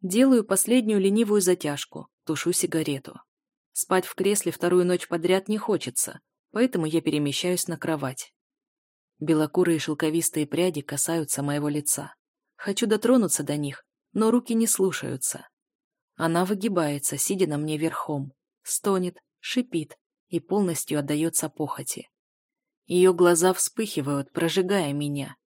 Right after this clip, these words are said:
подчиняя и лишая воли. Жар ползёт по телу, стекает к паху, но не простреливает огнём, а копится, нарастает.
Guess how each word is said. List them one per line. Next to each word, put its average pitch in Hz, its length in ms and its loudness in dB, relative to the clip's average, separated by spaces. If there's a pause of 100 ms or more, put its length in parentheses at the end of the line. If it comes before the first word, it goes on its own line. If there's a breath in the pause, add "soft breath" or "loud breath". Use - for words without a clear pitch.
(140)
подчиняя 220 640 0
и - 140 -4
лишая 202 480 2
воли. 147 420 -4 (480)
Жар 160 380 0
ползёт 147 480 -2
по 156 100 -2
телу, 170 480 -2 (200)
стекает 233 480 -2
к - 140 -20
паху, 165 440 -2 (300)
но 214 160 2
не 214 120 4
простреливает 202 760 0
огнём, 156 500 -4
а 185 100 -6
копится, - 680 -4 (160)
нарастает. 185 760 -4